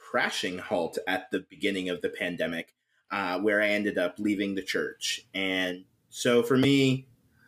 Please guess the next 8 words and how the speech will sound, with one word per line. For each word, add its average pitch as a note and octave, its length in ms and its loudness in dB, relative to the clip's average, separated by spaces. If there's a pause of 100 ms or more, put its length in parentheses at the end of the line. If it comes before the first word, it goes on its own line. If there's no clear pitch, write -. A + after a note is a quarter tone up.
(120)
it, B2 140 4
there's C#3 220 4
been C#3 160 4
a B2+ 60 2
lot A2+ 260 4
of, G2+ 380 2
uh, E2+ 260 -4 (280)
just - 240 -4